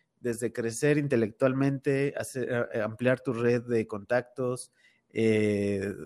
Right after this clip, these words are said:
generarte estas hormonas, estas satisfacciones, eh,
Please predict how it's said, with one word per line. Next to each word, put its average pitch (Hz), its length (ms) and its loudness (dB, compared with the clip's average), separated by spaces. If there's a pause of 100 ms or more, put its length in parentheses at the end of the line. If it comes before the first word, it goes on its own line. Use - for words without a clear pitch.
(680)
generarte 127 640 4
estas - 560 0
hormonas, 120 680 -2
estas 120 340 -2
satisfacciones, 127 1080 -2 (480)
eh, 110 440 2